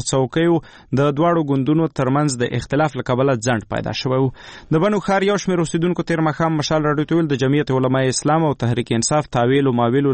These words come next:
له کبله د ښار پرمختیایي چارې په ټپه ولاړې دي او د روغتیا او تعلیم څانګې اغیزمنې شوې دي. په بنو کې یو لس ماش-، میاشتنی ماشوم ګوزن یا پولیو ناروغي وهلی دی. د پاکستان روغتیا ادارې بیګا په یو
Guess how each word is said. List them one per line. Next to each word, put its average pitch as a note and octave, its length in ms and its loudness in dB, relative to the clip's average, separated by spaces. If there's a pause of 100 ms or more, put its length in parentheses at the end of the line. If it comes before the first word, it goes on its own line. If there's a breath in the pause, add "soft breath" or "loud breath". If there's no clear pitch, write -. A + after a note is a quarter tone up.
له A2 120 -4
کبله C#3 260 0 (400 loud breath)
د C#3+ 120 -2
ښار E3+ 280 2
پرمختیایي C3 560 0
چارې C3+ 260 0
په A#2 140 -4
ټپه B2 240 -2
ولاړې C#3 360 2
دي D#3+ 60 0 (320 loud breath)
او D#3 160 2
د D#3+ 80 2
روغتیا F3 320 0
او D3+ 80 0 (100)
تعلیم B2+ 300 0
څانګې B2 340 0 (140)
اغیزمنې G2+ 500 -4
شوې A2+ 240 -2
دي. B2 60 -6 (1400 loud breath)
په E3 140 4
بنو A#3 180 2 (120)
کې F#3 260 0
یو E3+ 160 2
لس D3 200 0 (260)
ماش-، D3 260 -2 (180)
میاشتنی D3+ 540 0
ماشوم C#3+ 340 0 (100)
ګوزن C3+ 340 2
یا C3 120 2 (120)
پولیو B2 340 4
ناروغي A2 400 2
وهلی A#2 340 0
دی. C3 120 0
د C3 120 -2
پاکستان D#3 400 0
روغتیا D#3 280 0
ادارې D3 360 0
بیګا D3 260 2
په C#3+ 100 2
یو C3+ 80 4